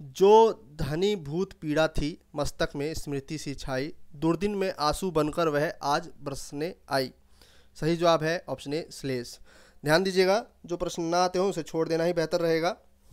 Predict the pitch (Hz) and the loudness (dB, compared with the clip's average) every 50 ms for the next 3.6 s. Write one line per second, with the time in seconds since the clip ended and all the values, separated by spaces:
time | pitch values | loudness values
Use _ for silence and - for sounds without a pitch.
0 | - - - - - - - - - - - - - _ - - - - - - | -20 -18 -16 -16 -16 -16 -16 -18 -18 -20 -20 -20 -20 _ -20 -20 -20 -18 -16 -14
1 | - - - - - - - - - - - - 151 143 - 175 175 175 165 165 | -14 -14 -14 -16 -18 -18 -20 -20 -20 -20 -10 -10 -10 -8 -6 -6 -4 -2 -2 -2
2 | 160 175 - 143 - 156 151 - - 196 208 196 - - - 156 156 156 160 165 | -2 -4 -10 -8 -8 -8 -8 -6 -6 -8 -6 -6 -8 -12 -8 -8 -6 -4 -2 -2
3 | 170 165 190 208 196 196 180 180 185 190 185 | -2 -4 -6 -10 -6 -4 -4 -2 -2 -4 -8